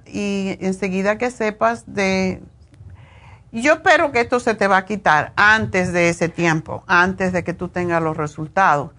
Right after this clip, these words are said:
Si tú haces la sopa de la dieta, empiezas a comer sanamente, te desintoxicas el organismo, que es lo que yo creo que tú necesitas hacer. ¿Y tienes tú mucha hambre?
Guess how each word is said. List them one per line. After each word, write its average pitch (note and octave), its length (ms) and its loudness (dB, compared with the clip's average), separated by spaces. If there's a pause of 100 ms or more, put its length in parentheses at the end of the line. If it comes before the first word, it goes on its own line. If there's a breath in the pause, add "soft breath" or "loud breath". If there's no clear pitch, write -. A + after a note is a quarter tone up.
(300 soft breath)
Si G#3 280 -6
tú G#3+ 580 -2
haces G3+ 520 2
la F3+ 180 2
sopa G#3 520 2
de A3 120 0
la G3 160 2
dieta, F#3 320 0
empiezas F#3 460 -2
a G#3+ 120 0
comer F#3 480 0
sanamente, G3 800 0
te F3+ 140 -2
desintoxicas F3+ 920 -4
el F#3 140 0
organismo, F3 640 -2 (380 soft breath)
que F#3 100 -2
es F3+ 120 -6
lo F#3 180 -2
que E3 160 -2
yo F3 240 0
creo E3+ 260 0
que E3 120 -4
tú E3 140 -6
necesitas E3+ 680 -4
hacer. D3 420 -8 (640 soft breath)
¿Y F#3+ 340 0 (960)
tienes C4 420 0
tú C4 140 0
mucha A3 560 2
hambre? C#4+ 420 0